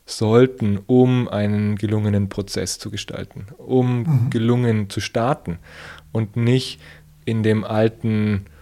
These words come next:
Speaker 1: Muster und in den, in der alten Gewohnheit, äh, den, also, äh, es, es braucht eine neue Gewohnheit, äh, d-, des, des Machens für den neuen Prozess,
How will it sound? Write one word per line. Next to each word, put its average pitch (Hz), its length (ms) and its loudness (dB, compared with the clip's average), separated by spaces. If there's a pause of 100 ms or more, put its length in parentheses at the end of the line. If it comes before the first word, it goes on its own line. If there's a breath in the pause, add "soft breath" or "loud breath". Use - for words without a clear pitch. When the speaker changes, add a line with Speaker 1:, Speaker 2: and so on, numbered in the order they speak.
(240 soft breath)
Speaker 1:
Muster 120 560 0
und 104 160 0
in 104 140 0
den, 104 240 0
in 110 180 -2
der 104 160 0
alten 113 260 0
Gewohnheit, 107 1080 0 (120)
äh, 101 460 0
den, 104 480 0 (360 loud breath)
also, 101 200 -2
äh, - 340 -10 (220 soft breath)
es, - 140 -8 (240)
es 110 120 -12
braucht 123 220 2
eine 123 120 0
neue 120 120 4
Gewohnheit, 113 840 0 (260)
äh, 117 300 -10
d-, - 220 -10
des, - 500 -8
des 110 140 -2
Machens 113 580 0 (540 loud breath)
für 127 540 4
den 113 320 0
neuen 107 280 2
Prozess, - 640 0